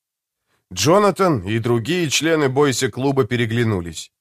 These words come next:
Уж им-то было известно, каково это — смотреть на странные картинки.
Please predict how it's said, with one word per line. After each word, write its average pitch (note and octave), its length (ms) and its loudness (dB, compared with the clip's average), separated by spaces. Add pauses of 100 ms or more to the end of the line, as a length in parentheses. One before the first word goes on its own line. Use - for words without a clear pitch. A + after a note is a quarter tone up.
(140)
Уж B2+ 300 0
им-то D3+ 280 2
было D3+ 340 2
известно, F#2 500 -4
каково A2 480 2
это — E2+ 260 -8 (160)
смотреть A#2 540 0
на A2 120 2
странные G#2 480 2
картинки. G2 600 -8